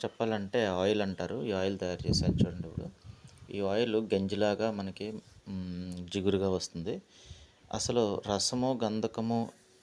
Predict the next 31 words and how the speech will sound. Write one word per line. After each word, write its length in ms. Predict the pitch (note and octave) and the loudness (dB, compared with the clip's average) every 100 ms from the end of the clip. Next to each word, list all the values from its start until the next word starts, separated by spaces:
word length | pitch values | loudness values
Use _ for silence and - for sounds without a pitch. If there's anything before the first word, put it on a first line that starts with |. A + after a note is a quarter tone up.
| - B2 | -10 0
ఈ 180 | A2+ G#2+ | 4 6
ఆయిల్, 380 | F#2+ G2+ F#2+ - - _ - _ - | 6 6 4 0 -6 _ -20 _ 0
వెండి, 380 | A2 G2 F2 E2+ - | 2 2 0 -6 -4
దీంతోటే 460 | A2+ A2 A2 G#2 A#2 | 0 0 0 -2 -2
మన 220 | C3 F#2+ | -4 -4
వర్క్. 180 | F#2 - | -4 -6
ఇప్పుడు 200 | - G#2+ | -8 -2
వెండి, 380 | G2 G#2 A2 D#3 - - - - _ - | 0 0 0 -4 -6 -20 -20 -20 _ -2
వెండి 280 | G#2+ G#2+ A2 | 0 2 2
యొక్క, 280 | A2 - D#3+ | 2 0 -4
మ్, 800 | D3 G2+ - - - - A2+ | -4 -8 -10 -12 -8 -4 -4
చిన్న 280 | G#2+ - G#2 | -4 -4 -4
రేకు 320 | G2+ G#2+ G#2+ | 4 4 4
మీద 320 | G#2+ G#2 G2 D3+ | 0 -2 -2 -2
గంధకం 540 | E3+ A2+ G#2 G#2+ A#2+ | 2 2 0 -2 -4
చిన్న 260 | A#2+ G#2+ G2+ | -4 -6 -4
ముక్క 300 | G2 G#2 G#2 | -4 -4 -4
పెట్టి 420 | G2 - D#3 - | -4 -6 -6 -6
మన 140 | G#2+ G2 | -6 -4
ఆయిల్ 480 | F#2+ G2 G#2+ A#2+ D#3 | -2 -2 -2 -2 -6
స్పూన్ 460 | - - G#2+ G#2+ G2+ | -8 -6 -4 -6 -4
తోటి 280 | G#2+ G2 C#3+ | -4 -4 -6
ఒక 140 | C#3+ | -6
రెండు 260 | G#2 F#2+ F#2+ | -4 -2 -4
డ్రాపులు 440 | - F#2+ G2 B2 | -2 -4 -2 -2
దాని 180 | G2 F2 | -2 -2
మీద 180 | F2+ F2+ | -4 -4
వేస్తున్నాను. 600 | D#2+ D2+ - F2 D#2 D2 - - - - - _ _ _ - | -6 -6 -8 -8 -8 -10 -16 -20 -20 -20 -20 _ _ _ -6
ఈరోజు 380 | A2 G#2+ G#2+ | 0 2 0
ఎక్స్పెరిమెంట్ 500 | G2 - A2 G#2 G2+ | -2 -4 -4 -4 -6
ఇదే. 200 | F#2+ F2 | -6 -8